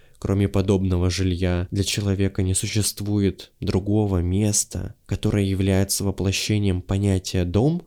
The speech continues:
то, наверное, как бы это грустно ни звучало, то этот человек является бездомным.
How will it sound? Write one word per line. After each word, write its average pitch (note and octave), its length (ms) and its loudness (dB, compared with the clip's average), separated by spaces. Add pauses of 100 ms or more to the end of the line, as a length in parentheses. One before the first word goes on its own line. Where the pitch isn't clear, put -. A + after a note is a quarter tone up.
то, G2+ 140 2
наверное, G#2 580 4
как F#2+ 240 0
бы G2 120 2
это G2 160 0
грустно A2 440 0
ни F#2 100 0
звучало, G#2+ 640 -2
то F#2+ 600 0 (100)
этот G#2+ 260 0
человек G2+ 600 0
является G2 580 2
бездомным. G2 800 0